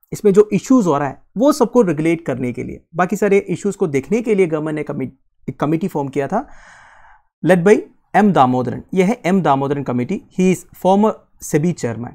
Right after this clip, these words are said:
ठीक है, Securities and Exchange Board of India के चेयरमैन थे एम दामोदरन। तो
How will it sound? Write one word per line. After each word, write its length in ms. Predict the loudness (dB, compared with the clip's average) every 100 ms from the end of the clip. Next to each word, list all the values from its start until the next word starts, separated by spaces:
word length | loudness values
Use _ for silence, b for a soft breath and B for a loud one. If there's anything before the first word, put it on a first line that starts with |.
| -18 -10
ठीक 100 | -4
है, 220 | -4 -4
Securities 420 | -6 -2 -2 0
and 120 | -4 -4
Exchange 340 | -6 -4 -2
Board 160 | -2 -2
of 100 | -2
India 160 | -2
के 80 | -4
चेयरमैन 340 | -4 -4 -4 -4
थे 100 | -6
एम 120 | -6 -4
दामोदरन। 480 | -2 -2 -6 -8 -12 _ _ _ _ _ _ -2
तो 320 | 0 0 -2